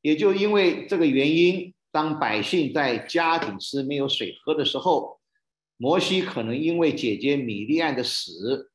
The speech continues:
而心情受了影响，没有完全照着神所说的去行。神说要他吩咐磐石，水就会流出来，摩西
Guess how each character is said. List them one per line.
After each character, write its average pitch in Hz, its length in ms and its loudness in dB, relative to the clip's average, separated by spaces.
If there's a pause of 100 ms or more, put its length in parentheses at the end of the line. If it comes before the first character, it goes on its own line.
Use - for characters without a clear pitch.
而 120 160 -2
心 170 340 0
情 120 280 -10
受 139 180 -2
了 107 80 -4
影 107 300 -4
响， - 200 -6 (640)
没 151 180 0
有 120 240 2
完 135 380 0
全 127 380 -4
照 151 240 0
着 104 100 -4
神 127 300 -4
所 - 240 -6
说 - 160 -8
的 117 100 -4
去 117 240 -6
行。 - 380 -12 (520)
神 175 220 2
说 196 140 2
要 196 180 4
他 160 380 2 (300)
吩 220 200 4
咐 208 300 -2
磐 113 220 -4
石， 98 420 -6 (240)
水 104 460 -4
就 156 180 0
会 113 160 -4
流 107 300 -4
出 151 160 -4
来， 82 220 -4 (560)
摩 139 200 2
西 165 520 2